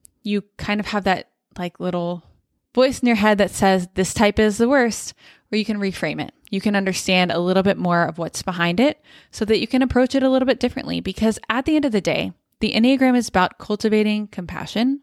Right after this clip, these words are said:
not only for yourself, but also for others. Understanding not only your own shadows and blind spots and weaknesses, but understanding others so that you can kind of understand what other people are up against. I think we assume that our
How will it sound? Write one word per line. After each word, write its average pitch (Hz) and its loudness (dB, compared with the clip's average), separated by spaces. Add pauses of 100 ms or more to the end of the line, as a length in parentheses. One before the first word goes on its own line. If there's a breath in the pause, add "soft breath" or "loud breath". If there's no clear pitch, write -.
(640 soft breath)
not 311 2
only 349 -2
for - -2
yourself, 196 0
but 226 2
also 220 2
for - -6
others. - -4 (320 soft breath)
Understanding 226 2
not 220 4
only 269 4
your 202 2
own 202 2 (100)
shadows 190 0
and 175 -8
blind 165 -2
spots - -4
and 180 -4
weaknesses, 262 -2 (420 loud breath)
but - 0
understanding 311 0
others 196 2
so - 0
that 220 2
you 247 -2
can 269 0
kind 233 -2
of 302 0
understand 320 -2
what 247 0
other 202 0
people 226 -2
are 220 0
up - -2
against. - -4
I 190 -2
think 202 -6
we 214 2
assume 226 0
that 202 2
our 180 2